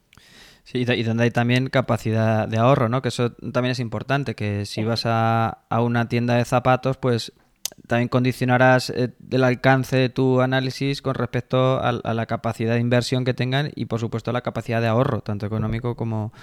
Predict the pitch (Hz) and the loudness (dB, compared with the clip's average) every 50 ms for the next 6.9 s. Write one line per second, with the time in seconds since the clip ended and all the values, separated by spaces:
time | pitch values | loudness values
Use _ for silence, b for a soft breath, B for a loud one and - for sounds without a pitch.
0 | B B B B B B _ - 113 113 107 104 98 - - 123 - 131 113 - | B B B B B B _ -4 -2 -2 -2 -2 -2 -4 -4 -4 -4 -4 -6 -6
1 | 101 107 - _ _ b b b b b b b b b b b b b b b | -8 -10 -10 _ _ b b b b b b b b b b b b b b b
2 | b b b b b _ _ _ _ _ _ _ _ _ _ _ - 196 - 175 | b b b b b _ _ _ _ _ _ _ _ _ _ _ -8 -8 -8 -8
3 | 165 - - 175 170 170 160 151 151 151 151 - 170 165 175 165 160 160 160 156 | -12 -10 -10 -8 -8 -8 -10 -12 -12 -14 -14 -16 -18 -16 -16 -14 -14 -14 -16 -16
4 | 143 b b b b b b - - 180 170 170 165 170 175 175 180 180 190 196 | -20 b b b b b b -10 -6 -4 -4 -4 -4 -6 -6 -4 -4 -4 -2 -2
5 | 190 180 190 196 202 202 196 180 170 165 160 - 160 165 165 160 147 170 170 170 | -2 -2 -2 -6 -6 -6 -4 -4 -4 -4 -4 -6 -6 -6 -8 -8 -6 -6 -4 -2
6 | 170 170 170 175 180 175 170 165 165 190 185 190 190 180 165 - - | -2 -2 -2 -4 -4 -4 -6 -6 -6 -6 -6 -6 -6 -6 -8 -10 -12